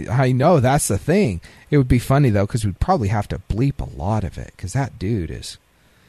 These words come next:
he doesn't care. <laughs> It's awesome. Uh, but T-Mobile's also working on some stuff, and I heard that A T and T, uh, A T and T kinda started this. A T and T's got a new feature called Number Sync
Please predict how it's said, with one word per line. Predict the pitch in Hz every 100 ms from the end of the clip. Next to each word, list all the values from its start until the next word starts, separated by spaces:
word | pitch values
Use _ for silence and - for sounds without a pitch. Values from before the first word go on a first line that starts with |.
| _ _ _
he | 151
doesn't | 196 175 113
care. | - 131 139 82 - -
<laughs> | - - 202 - 233 - - -
It's | 359 - 262 - -
awesome. | 160 156 156 123 117 - 135 151 160 175
Uh, | 165
but | 143 170
T-Mobile's | - 269 269 233 185 -
also | 147 175 214 208
working | 143 127 120 135
on | 110 104
some | 113 104
stuff, | - 110 101 - - 107
and | 113 101 - _ - -
I |
heard | 139 240
that | 208 -
A | 160
T | 165 170
and | 131 110
T, | - 156 147 117 104 _ _ _ _ _ _ -
uh, | 113 -
A | - 214 240
T | 294
and | 254
T | - 240
kinda | 233 196
started | 147 - 147 143 117
this. | 107 107
A | 143
T | 208 254
and | 208
T's | 202 170
got | 151 120 -
a | 135 - -
new | 156
feature | - 143 131
called | 123 135 117
Number | 127 127 120 104
Sync | - 98 69